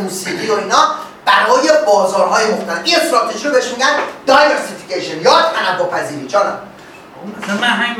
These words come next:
Speaker 2: محصول رو الان تولید کردم، دارم الان می‌دمش به قنادی‌ها. رسوخ در بازار می‌شه دیگه.
Speaker 1: این محصول رو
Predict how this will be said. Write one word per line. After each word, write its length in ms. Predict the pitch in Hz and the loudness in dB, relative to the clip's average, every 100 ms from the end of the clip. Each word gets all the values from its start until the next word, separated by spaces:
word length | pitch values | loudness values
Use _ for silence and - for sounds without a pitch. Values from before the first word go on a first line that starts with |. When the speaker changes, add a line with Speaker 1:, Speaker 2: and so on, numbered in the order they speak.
| 202 | -6
Speaker 2:
محصول 240 | - 202 | -6 -4
رو 60 | 196 | -2
الان 220 | - - | -4 -6
تولید 300 | 160 156 160 | -10 -12 -10
کردم، 600 | 131 120 123 127 131 131 131 - - - - - | -8 -8 -6 -6 -6 -8 -12 -18 -20 -20 -20 -10
دارم 180 | 151 185 | -6 -2
الان 500 | 165 175 180 180 170 160 | -2 0 0 -2 -8 -10
می‌دمش 360 | 175 175 175 - | -6 -6 -6 -10
به 140 | 160 151 151 | -12 -10 -6
قنادی‌ها. 560 | - - - - - - - - - - - - - - 151 | -6 -6 -10 -14 -18 -20 -20 -20 -20 -20 -20 -20 -20 -20 -18
رسوخ 260 | 139 - | -16 -10
در 140 | 160 147 | -6 -4
بازار 420 | 139 131 143 - | -4 -4 -4 -4
می‌شه 120 | - | -8
دیگه. 400 | - 104 104 101 101 101 - - - - - - - - - - - - - - - - - - - | -16 -16 -16 -14 -16 -18 -20 -20 -20 -20 -20 -20 -20 -20 -20 -20 -20 -20 -20 -20 -20 -20 -20 -20 -10
Speaker 1:
این 220 | - 247 247 | -6 -4 0
محصول 500 | - - - 220 233 | -2 -2 -6 -2 4
رو 380 | 262 277 277 | 4 4 2